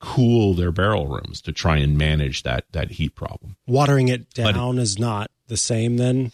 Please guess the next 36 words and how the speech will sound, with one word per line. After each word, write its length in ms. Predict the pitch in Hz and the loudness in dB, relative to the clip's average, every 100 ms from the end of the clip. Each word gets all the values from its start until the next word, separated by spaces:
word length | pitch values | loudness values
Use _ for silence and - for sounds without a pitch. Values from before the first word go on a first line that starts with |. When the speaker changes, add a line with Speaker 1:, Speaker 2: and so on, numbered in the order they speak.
| - | -8
Speaker 2:
If 160 | 110 | -4
you, 220 | 107 110 | 0 2
if 160 | 113 104 | 0 2
you 100 | 107 | 2
had 360 | 90 123 117 110 | 2 2 2 2
that 220 | 104 104 | 0 -2
sort 240 | - - 104 | -4 -2 -2
of 80 | - | -2
higher 320 | 120 113 107 | 0 2 2
alcohol 400 | 107 107 104 101 | 0 0 0 0
content, 460 | 113 104 - 110 | 0 0 0 -2
then 100 | - | -2
you 60 | 98 | -4
just 180 | 95 - | -2 -2
add 160 | 107 | -2
some 160 | - 104 | 0 0
water 260 | 104 107 104 | 2 2 0
to 200 | - 104 | 0 0
it 140 | 101 - | -2 -4
before 340 | 107 - 110 | -8 -4 -2
you 240 | 101 98 98 | 0 0 0
send 300 | - 120 104 | 0 2 2
it 80 | 110 | 0
off, 200 | 117 - | 0 -2
is 120 | 90 | -4
that 220 | 98 104 _ _ _ - _ - | -4 -6 _ _ _ -20 _ -10
a 80 | 107 | -4
no-no? 320 | 101 117 135 | -2 0 0
Speaker 1:
It's 140 | 156 - _ - | -2 -6 _ -10
pretty 560 | - 127 139 143 139 | 2 4 6 6 4
much 240 | 127 120 120 | 2 0 0
against 340 | 98 101 - | 0 0 0
the 60 | 104 | 0
rules 320 | 95 87 85 | 2 2 0
to 80 | 78 | -2
do 180 | - | -4